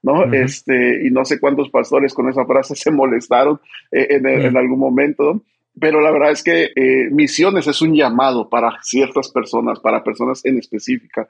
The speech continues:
Speaker 1: que Dios escogió para eso, ¿no? Vemos en Hechos
Speaker 2: Ujú.
Speaker 1: trece cómo, eh, Dios, eh, eh, dice que había uno, a-, apartado a Pablo y a Bernabé para algo en específico, ¿no?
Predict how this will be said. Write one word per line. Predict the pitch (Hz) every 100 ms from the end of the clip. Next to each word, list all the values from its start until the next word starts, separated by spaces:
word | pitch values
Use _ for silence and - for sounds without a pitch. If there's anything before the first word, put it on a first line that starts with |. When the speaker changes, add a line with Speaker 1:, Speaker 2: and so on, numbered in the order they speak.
| - -
Speaker 1:
que | - 139
Dios | 131 143 143
escogió | 143 - 117 127 -
para | 120 117
eso, | 127 - 110
¿no? | 113
Vemos | 123 131 123
en | 113
Hechos | 123 220
Speaker 2:
Ujú. | 131
Speaker 1:
trece | 151 131 123 - _ _
cómo, | - 127 131 -
eh, | 123 113
Dios, | 120 131 131 123
eh, | 120 107 -
eh, | 120
dice | 123 135 127
que | 123
había | 120 123 127 131
uno, | 131 139 131
a-, | 123 110 113
apartado | 113 117 110 120 127
a | 120
Pablo | 117 120 135
y | 117
a |
Bernabé | 107 110 113 127
para | - 113 117
algo | 131 135
en | 127
específico, | - - - 151 - _ -
¿no? | 143 180